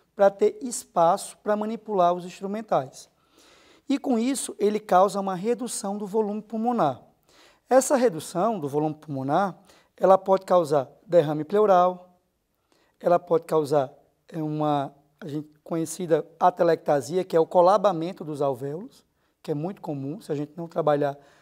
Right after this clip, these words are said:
no intraoperatório, assim que termina a cirurgia, esse pulmão pode colabar. Existem complicações a nível circulatório, que é a T V P, que é a trom-, a trombose venosa profunda, que isso pode acarretar a uma embolia pulmonar,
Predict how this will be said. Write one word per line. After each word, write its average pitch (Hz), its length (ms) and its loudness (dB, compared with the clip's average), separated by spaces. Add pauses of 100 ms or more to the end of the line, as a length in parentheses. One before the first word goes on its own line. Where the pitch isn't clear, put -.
(100)
no 175 220 0
intraoperatório, 160 880 0
assim 214 220 -8
que - 80 -14
termina 170 300 -4
a 156 40 -6
cirurgia, 160 560 -8 (320)
esse 170 220 -4
pulmão 165 360 -4
pode 180 320 2
colabar. 143 500 0 (1200)
Existem 190 360 -4
complicações 214 920 0 (420)
a 180 160 2
nível 175 320 -4
circulatório, 165 840 0
que - 100 -6
é 170 60 2
a - 20 2
T 160 180 -4
V 147 140 -2
P, 180 240 -2
que 180 100 -4
é - 20 2
a - 20 0
trom-, 160 340 -6
a 165 140 -2
trombose 151 480 2
venosa 147 340 0
profunda, 180 580 -6 (540)
que - 120 -8
isso 226 240 -6
pode 202 220 0
acarretar 208 720 0 (180)
a 185 100 -6
uma 185 100 0
embolia 190 340 -2
pulmonar, 208 540 -4